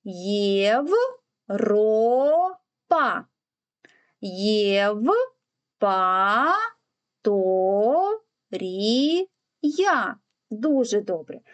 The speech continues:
А зараз я пропоную вам поставити відео на паузу та прочитати ці слова самостійно.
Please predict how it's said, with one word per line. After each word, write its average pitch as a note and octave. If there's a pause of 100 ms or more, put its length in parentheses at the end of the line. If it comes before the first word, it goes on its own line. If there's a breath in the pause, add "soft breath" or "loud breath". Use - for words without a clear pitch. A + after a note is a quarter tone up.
(160 loud breath)
А A3
зараз A#3
я A#3+
пропоную A#3
вам G#3+
поставити G#3
відео G#3+
на A3+
паузу E4
та F4
прочитати A4
ці E4+
слова D#4
самостійно. G#3+